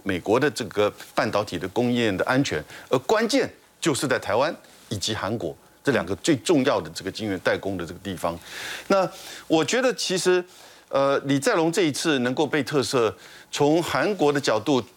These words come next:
除了也许就是他讲的民生经济，或者是说半导体的这个决策，我觉得美国的一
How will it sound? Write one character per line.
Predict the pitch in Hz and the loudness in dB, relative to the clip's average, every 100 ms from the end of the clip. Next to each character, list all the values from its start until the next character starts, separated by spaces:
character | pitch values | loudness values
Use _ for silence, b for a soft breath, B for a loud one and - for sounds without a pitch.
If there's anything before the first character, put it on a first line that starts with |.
| - | -8
除 | - 156 | 2 4
了 | 202 - - | 4 2 -2
也 | 131 151 | -2 0
许 | - 120 | 0 -4
就 | - | -2
是 | 143 131 | 0 0
他 | 120 139 | 0 -2
讲 | 139 110 | 0 0
的 | 104 | 0
民 | 110 127 | 2 2
生 | 160 156 | 2 2
经 | 143 170 | 2 0
济， | 165 190 143 | 2 2 2
或 | 113 160 | 2 2
者 | 117 | 2
是 | 113 143 | 0 -4
说 | - 139 | 0 0
半 | 127 135 | 0 0
导 | 123 | 0
体 | 127 113 | -2 -4
的 | 104 | -6
这 | 113 | -6
个 | 123 | -6
决 | 113 107 | -2 0
策， | 220 170 B B B B B - - - - | 2 0 B B B B B -10 -10 -8 -4
我 | - | 0
觉 | 127 240 | 2 4
得 | |
美 | 220 120 | 4 2
国 | 135 | 2
的 | 151 135 | 2 0
一 | - | -2